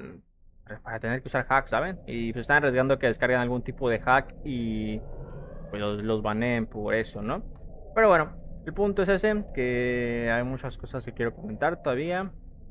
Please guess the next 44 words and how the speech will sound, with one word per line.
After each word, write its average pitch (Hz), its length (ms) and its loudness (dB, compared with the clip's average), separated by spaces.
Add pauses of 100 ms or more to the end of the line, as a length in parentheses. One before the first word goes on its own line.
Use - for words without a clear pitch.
y 117 680 0
aún 120 300 2
no 120 120 0
sé, 117 640 -2 (600)
eh, 110 380 0
muy 135 200 0
bien 123 200 2
qué 123 100 0
va 120 80 6
a - 20 6
pasar 120 240 -4
con 120 80 -2
la 110 100 0
Crimson 120 380 -4
Isle. 139 300 -4
No 143 120 -6
sé 120 120 -2
ni 117 140 -2
siquiera 117 240 0
cuándo 120 180 0
va 120 40 0
a 113 40 -2
salir, 143 280 0
que 151 60 0
yo 131 60 2
creo 160 140 0
que 170 80 0
les 131 120 2
digo, 120 200 4
eso 147 200 0
de 120 280 2
sacar 123 240 2
F 123 140 -4
siete 139 320 0
y 123 60 2
M 123 140 -2
siete 131 280 0
ahorita 139 360 0 (340)
es 147 140 0
como 185 200 4
comprar 139 340 4
tiempo 156 320 0
para 117 220 4
saber 131 580 4